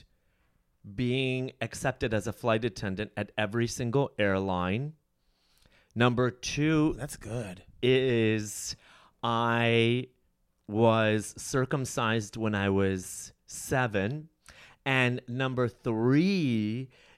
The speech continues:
Speaker 1: is I was a child model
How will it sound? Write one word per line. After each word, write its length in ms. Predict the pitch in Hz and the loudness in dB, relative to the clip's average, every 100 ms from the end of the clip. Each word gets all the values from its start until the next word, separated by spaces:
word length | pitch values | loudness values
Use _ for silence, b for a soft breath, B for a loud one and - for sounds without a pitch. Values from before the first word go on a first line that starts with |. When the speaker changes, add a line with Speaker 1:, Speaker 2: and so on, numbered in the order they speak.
| _ | _
Speaker 1:
is 840 | 127 123 117 113 113 113 110 - - _ _ | 2 2 2 0 0 -2 -6 -12 -16 _ _
I 300 | 123 135 127 | 0 2 2
was 260 | 131 117 107 | 0 -2 -2
a 60 | 104 | -6
child 600 | - - 127 120 117 107 | -8 -6 -2 0 0 -2
model 720 | 113 117 113 113 104 98 | -4 0 2 4 4 4